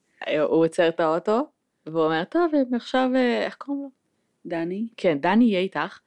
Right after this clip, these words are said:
Speaker 2: אה.
Speaker 1: ואז אני כזה, "אוקיי." ואז הוא אומר לדני, "אה, היא מסיימת בשבע ועשרים," ואני כזה, "מה?" כאילו, התחלתי את זה בשש, ואני כזה, "I'm so tired." <laughs> כאילו.
Speaker 2: ולא היה לך כוח לזה בכלל מראש.
Speaker 1: לא היה לי כוח לזה מראש, אבל, אה, בסדר, היה נחמד דווקא עם דני.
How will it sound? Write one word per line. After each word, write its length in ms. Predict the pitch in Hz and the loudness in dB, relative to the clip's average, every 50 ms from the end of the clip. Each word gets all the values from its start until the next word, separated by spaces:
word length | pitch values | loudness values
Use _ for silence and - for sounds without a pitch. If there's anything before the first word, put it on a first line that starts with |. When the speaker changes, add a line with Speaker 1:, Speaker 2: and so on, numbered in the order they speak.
| - - | -2 0
Speaker 2:
אה. 280 | 190 190 180 165 160 170 175 - _ _ - | 2 2 2 2 0 -4 -8 -14 _ _ -2
Speaker 1:
ואז 260 | 170 180 180 170 180 | 0 0 0 0 0
אני 180 | 185 165 165 165 | 0 0 0 -2
כזה, 180 | - 165 160 - - | -2 -4 -4 -4 -4
"אוקיי." 400 | 180 - - - 151 135 131 139 143 | -6 -8 -6 -4 -2 -2 -2 -2 -4
ואז 140 | 151 156 160 | -2 0 0
הוא 100 | 160 160 | 0 0
אומר 100 | 156 156 | 0 -2
לדני, 360 | 151 151 156 156 156 156 - - _ - - - _ - | -2 -2 -2 -2 -2 -4 -4 -6 _ -12 -12 -8 _ 0
"אה, 40 | 165 165 160 160 156 156 151 151 151 151 - - - | 2 2 4 4 2 2 2 2 0 0 -2 -4 -4
היא 120 | - 180 | -2 -2
מסיימת 400 | 170 160 - 170 165 180 170 156 | 0 0 2 2 2 2 0 0
בשבע 360 | 151 143 135 - 175 160 156 147 | 0 0 2 2 0 0 2 2
ועשרים," 580 | 147 143 - - - 151 151 160 170 185 175 - | 0 -2 -2 -4 -4 -4 -2 -2 -2 -4 -4 -4
ואני 160 | 143 143 139 | -4 -4 -4
כזה, 180 | - 143 139 131 - - | -6 -6 -6 -8 -8 -10
"מה?" 240 | 147 151 147 143 147 160 151 - _ _ - | -10 -10 -8 -8 -8 -10 -12 -16 _ _ 4
כאילו, 140 | 170 165 285 | 4 6 6
התחלתי 200 | 277 202 185 233 | 6 4 4 4
את 40 | 202 - | 4 4
זה 80 | 208 214 | 4 4
בשש, 360 | 190 190 - - 240 226 196 190 | 4 2 2 2 0 0 0 -2
ואני 160 | 196 175 170 | -4 -4 -6
כזה, 140 | 175 - - | -8 -8 -8
"I'm 40 | |
so 340 | 156 165 - - 170 170 170 180 | -8 -8 -6 -4 -4 -4 -2 -2
tired." 580 | 170 165 170 170 160 151 - 262 - 214 277 | -2 0 0 0 0 0 0 0 0 2 0
<laughs> 140 | - - 233 | 0 0 0
כאילו. 300 | - - 214 226 196 208 | -2 0 0 2 2 2
Speaker 2:
ולא 200 | 208 202 196 202 | 2 2 2 2
היה 120 | 208 226 | 2 2
לך 140 | 240 247 - | 2 0 0
כוח 260 | - 247 233 - - | 0 0 0 2 2
לזה 220 | 330 285 226 208 196 | 0 0 2 0 0
בכלל 300 | 196 226 - 214 190 185 | 0 0 0 0 0 0
מראש. 360 | 185 185 175 208 220 - - - - 143 | -2 -4 -4 -2 -2 -4 -2 0 0 2
Speaker 1:
לא 40 | 180 | 2
היה 100 | 185 190 | 2 2
לי 80 | 190 190 | 2 2
כוח 140 | 190 185 202 | 2 0 2
לזה 160 | 185 175 180 | 2 0 2
מראש, 480 | 170 165 160 156 156 165 208 214 - 180 | 2 2 2 2 2 0 -2 -2 -4 -6
אבל, 300 | 170 165 165 165 160 160 | -4 -2 0 0 0 0
אה, 100 | 165 160 - | -2 -4 -2
בסדר, 220 | - 277 285 - - | -2 0 0 0 0
היה 240 | - 175 185 226 262 | -2 -2 0 2 2
נחמד 360 | 262 247 - - 185 208 220 214 | 2 0 0 0 -2 0 0 -2
דווקא 220 | 226 - - 170 | -6 -6 -6 -6
עם 100 | 156 147 | -4 -2
דני. 300 | 147 160 170 165 135 - | 0 0 0 -2 -4 -8